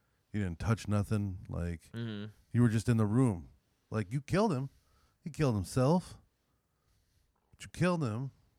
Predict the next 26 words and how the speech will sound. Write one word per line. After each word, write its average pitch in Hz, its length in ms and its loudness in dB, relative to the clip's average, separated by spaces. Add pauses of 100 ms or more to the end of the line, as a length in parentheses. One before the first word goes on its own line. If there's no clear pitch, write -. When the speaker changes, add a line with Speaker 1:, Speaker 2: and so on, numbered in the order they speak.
(500)
Speaker 1:
Kinda. 107 500 -8 (1400)
That's 123 140 -4
a 127 60 4
weird 104 280 2
one. 87 160 -2
What 95 120 0
do 147 60 6
you 175 60 4
get 170 100 4
Speaker 2:
Yeah. 165 160 6
Speaker 1:
charged 156 320 4
with 104 140 -6
that? 82 260 -8 (380)
It's 123 120 -4
definitely 160 340 2
murder. 107 580 0
It's, 110 140 -8
like, 101 200 -2
double 110 340 0
Speaker 2:
Yeah, 117 300 4
Speaker 1:
murder. - 80 -6
Speaker 2:
it's, 151 320 4
uh, 120 420 2
Speaker 1:
That 127 80 2
should 160 140 2
be, 143 100 4